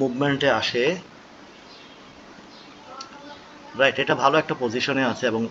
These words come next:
বেশ ভালো চমৎকার জায়গা আছে। ডিবিএইচ ফার্স্ট মিউচুয়াল ফান্ড। মিউচুয়াল ফান্ডের মধ্যে আপনারা একটু এটার মধ্যে একটু নজর রাখতে পারেন। এটা ডিবিএইচ ফার্স্ট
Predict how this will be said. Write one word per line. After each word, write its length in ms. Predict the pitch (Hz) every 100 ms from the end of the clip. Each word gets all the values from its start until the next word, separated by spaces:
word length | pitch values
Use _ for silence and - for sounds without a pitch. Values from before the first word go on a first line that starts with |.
| - - - 113
বেশ 120 | 156 - 107
ভালো 160 | 127 139 147
চমৎকার 360 | 139 127 139 123
জায়গা 200 | 113 107 98
আছে। 140 | - 143 120
ডিবিএইচ 340 | 151 165 180 -
ফার্স্ট 200 | 139 -
মিউচুয়াল 280 | 127 113 107 -
ফান্ড। 140 | 90 - - - - - - 139
মিউচুয়াল 260 | 160 180
ফান্ডের 240 | 185 180 180
মধ্যে 240 | 180 170
আপনারা 300 | 170 165 156
একটু 200 | 156 151
এটার 200 | 143 135
মধ্যে 240 | 131 117
একটু 180 | 143 -
নজর 280 | 131 117 117 113
রাখতে 200 | 110 -
পারেন। 240 | 127 135 196
এটা 280 | 123 110 101 - - - - - - - - - - - - 123
ডিবিএইচ 380 | 127 143 147 -
ফার্স্ট 260 | 143 135